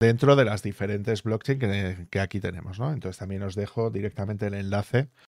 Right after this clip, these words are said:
dentro de, dentro de la descripción y dentro de las notas del, del episodio para que seáis un poquito conscientes, ¿no?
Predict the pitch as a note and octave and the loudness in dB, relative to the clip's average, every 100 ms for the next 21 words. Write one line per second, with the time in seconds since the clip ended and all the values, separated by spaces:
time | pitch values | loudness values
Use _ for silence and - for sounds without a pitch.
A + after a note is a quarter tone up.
0 | _ _ _ _ F#2+ G2 G2+ G2 G2 G2 | _ _ _ _ -6 -2 0 2 2 2
1 | F#2+ G2 G2 G2+ G2 G2 G2 - F#2+ B2 | 0 -2 -2 -2 -2 -4 -6 -6 -2 0
2 | G#2+ G2 F#2+ G#2 G2 G2 F#2+ G#2+ G#2 G2 | 0 -4 -2 -2 -2 -2 -4 -2 -2 0
3 | G2+ G2 G2+ G2 G2 G2 G2+ G2+ F#2+ G#2+ | 0 0 0 -2 -2 0 0 0 0 2
4 | A#2+ A#2 G2 F#2 F#2 F#2+ F#2 F#2 F2+ F#2+ | 2 2 -2 -6 -6 -6 -6 -10 -10 -8
5 | F#2 F#2+ - E2+ E2+ E2+ A2 F3 | -8 -10 -12 -14 -12 -10 -8 -10